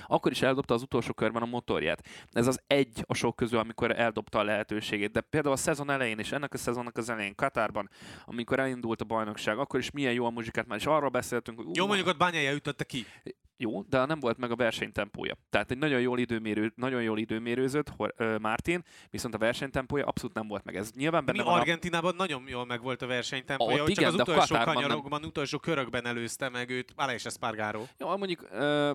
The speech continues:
Speaker 2: És
Speaker 1: tehát
Speaker 2: ott
Speaker 1: ez
Speaker 2: is egyébként
Speaker 1: Argentináról
Speaker 2: nagyon
Speaker 1: van szó, én
Speaker 2: elfogyasztotta
Speaker 1: Katarról
Speaker 2: az
Speaker 1: beszéltem,
Speaker 2: abroncsait.
Speaker 1: csak azért mondom, hogy az ott a szezon elején, ott nem igazán volt a szezon első futamán jó versenytempója. De a másik, mondom még egyszer, hogy a bukásai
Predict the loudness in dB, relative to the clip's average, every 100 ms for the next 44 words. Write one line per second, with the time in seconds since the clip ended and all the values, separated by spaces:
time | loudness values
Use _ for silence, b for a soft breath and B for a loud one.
0 | 0 2 4 6 6 8 8 8 4 4
1 | 4 6 6 4 4 2 4 4 6 6
2 | 6 6 4 4 4 4 2 2 0 2
3 | -2 -2 2 2 2 -2 0 2 2 0
4 | 2 2 2 -2 -4 -4 -6 -4 -2 -2
5 | -4 -14 -6 2 2 0 -4 0 0 0
6 | 0 0 -4 -8 -4 -2 0 -2 -2 -2
7 | 0 -2 -2 -6 -6 -8 -8 -8 -8 B
8 | B B B _ 2 2 0 _ _ -2
9 | 2 2 0 -2 _ _ _ _ -8 -2
10 | -2 -2 -6 -8 -8 -6 -2 -2 -2 -4
11 | -2 -8 -8 _ _ _ -2 0 0 -4
12 | -6 -2 0 0 -2 -2 -6